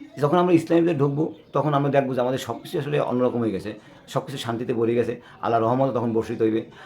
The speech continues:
আর যদি আমরা, আহ, দিনের পথে না চলি, একজন আর একজন আরে, আহ, আহ, একজন আর, আহ, একজন আর খাই, একজন ই করি, তাহলে কিন্তু আসলে হানাহানি, আহ, ঝগড়া, বিবাদ, আহ, বা ঝামেলা, এগুলো থাকিয়ে যাবে।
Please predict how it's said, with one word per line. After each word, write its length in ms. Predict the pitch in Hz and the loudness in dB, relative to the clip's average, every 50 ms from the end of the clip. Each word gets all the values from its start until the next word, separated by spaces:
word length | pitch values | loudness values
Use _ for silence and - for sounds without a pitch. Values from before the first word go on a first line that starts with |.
| - - - | -20 -10 -2
আর 140 | - 117 143 | 2 4 6
যদি 180 | 151 165 156 160 | 6 6 6 6
আমরা, 260 | 147 143 143 147 143 | 6 6 6 6 6
আহ, 440 | 139 123 120 117 117 113 113 113 113 | 6 6 6 6 6 6 6 4 2
দিনের 220 | 110 120 127 131 117 | 2 0 -2 -2 0
পথে 140 | 135 131 | 0 2
না 140 | 131 127 123 | 2 2 2
চলি, 220 | 123 127 123 120 117 | 2 0 0 0 2
একজন 220 | 110 110 113 120 | 2 0 0 0
আর 100 | 117 117 | 2 2
একজন 180 | 117 113 117 120 | 2 0 0 0
আরে, 300 | 117 113 110 107 104 95 | 0 2 2 0 0 -2
আহ, 20 | 95 | -2
আহ, 760 | 92 95 101 - - 98 95 85 90 87 82 67 80 - - | -2 -2 -2 -2 -2 -2 -2 -2 -2 -2 -4 -4 -4 -6 -6
একজন 140 | 101 107 110 | -4 -2 0
আর, 220 | 113 113 110 107 | 0 0 0 0
আহ, 240 | 101 101 85 - - | 0 -2 -2 -2 -4
একজন 200 | 101 110 113 110 | -4 -4 -4 -4
আর 60 | 110 | -6
খাই, 300 | - - 101 101 101 98 - - - - - | -6 -4 -4 -4 -4 -4 -10 -16 -20 -20 -14
একজন 160 | - 104 113 113 | -6 -4 -2 0
ই 60 | 110 | 0
করি, 120 | 113 110 | 0 0
তাহলে 240 | 110 120 120 131 139 | 0 2 0 0 0
কিন্তু 180 | 135 147 147 151 | -2 0 0 0
আসলে 280 | 143 147 147 151 - - - - - - | 0 2 0 0 -2 -2 -14 -20 -16 -8
হানাহানি, 540 | - 120 131 135 131 120 120 120 123 120 117 - - - - - | -2 0 2 2 2 2 2 2 0 -2 -4 -8 -14 -20 -18 -10
আহ, 260 | - 117 120 120 117 113 | -4 -2 -2 0 0 0
ঝগড়া, 300 | 113 113 113 123 120 117 | 0 2 4 4 4 4
বিবাদ, 420 | 110 127 120 127 123 113 - - - - - - | 4 4 4 6 4 4 2 -2 -10 -18 -8 0
আহ, 280 | 107 113 113 110 110 110 | 2 4 4 6 4 4
বা 480 | 110 110 110 110 110 107 107 104 104 107 107 110 104 95 | 4 4 6 6 6 6 6 4 2 2 0 -2 -4 -4
ঝামেলা, 340 | 95 104 123 120 120 117 | -2 0 2 4 4 4
এগুলো 160 | 113 117 139 139 | 4 2 0 -2
থাকিয়ে 320 | 117 120 117 120 127 120 | 0 -2 -2 0 0 0
যাবে। 240 | 110 104 90 87 | 0 0 -2 -4